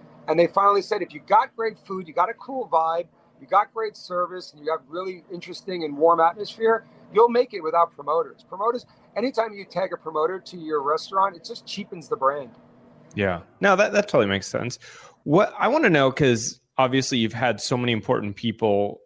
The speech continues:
Speaker 2: dining at your restaurant, what is the biggest business deal that you've seen go down in your restaurant?
Speaker 1: It was the buyout. It, it was the hostile takeover of, um, of a Bank of America.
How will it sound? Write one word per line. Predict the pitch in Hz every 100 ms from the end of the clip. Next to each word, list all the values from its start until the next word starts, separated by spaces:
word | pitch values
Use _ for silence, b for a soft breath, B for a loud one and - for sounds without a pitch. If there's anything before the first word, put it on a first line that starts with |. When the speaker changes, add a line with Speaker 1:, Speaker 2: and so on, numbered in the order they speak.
| -
Speaker 2:
dining | 104 120 123 117
at |
your | 98 101
restaurant, | 113 - 135
what | 208
is | 311 -
the | 151 - -
biggest | 147 170 - 113 113
business | 120 120 110 -
deal | - 104 95 95 - b b b -
that | 120 113
you've | 120 151 135
seen | - 143 127 117
go | 113 110
down | 107 110 101 104
in | 98
your | 92 87
restaurant? | 87 85 - - - - -
Speaker 1:
It | - 180
was | 180
the | 185
buyout. | 165 180 196 196
It, | 180 -
it | 185
was | 180 160
the | 170
hostile | 185 170 202 175
takeover | - 202 202 180 156 170 160 160
of, | 131
um, | 160 160 165 165 _
of | 170 170 165
a |
Bank | 160 175 185
of | 170
America. | 160 196 226